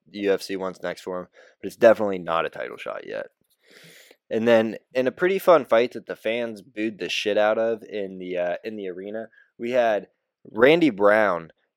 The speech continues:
He took on Chaos Williams, and I thought this fight was kind of a war. Round one, Chaos is rocking him. He's dropped him a few times.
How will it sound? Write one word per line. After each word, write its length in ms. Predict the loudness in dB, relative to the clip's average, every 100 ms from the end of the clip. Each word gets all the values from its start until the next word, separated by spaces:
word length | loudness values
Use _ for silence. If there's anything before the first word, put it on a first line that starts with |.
| -8
He 140 | -6
took 240 | 0 2
on 220 | 6 4 2
Chaos 440 | 0 2 2 -2
Williams, 540 | -6 -4 -4 -8 -10
and 460 | -8 -6 -6 -8 -16 _
I 140 | -4 0
thought 240 | 0 0
this 180 | -2 -4
fight 220 | -4 -4
was 100 | -6
kind 220 | -10 -8
of 80 | -8
a 60 | -10
war. 420 | -8 -6 -6 -8 _ _ -2
Round 280 | 0 0 -2
one, 220 | -4 -4
Chaos 460 | -6 -2 0 -2
is 120 | -6 -10
rocking 460 | -6 -4 -6 -8
him. 160 | -14 -12
He's 160 | -14
dropped 400 | -4 2 2 0
him 80 | -10
a 60 | -14
few 240 | -14 -14
times. 400 | -8 -8 -8 -10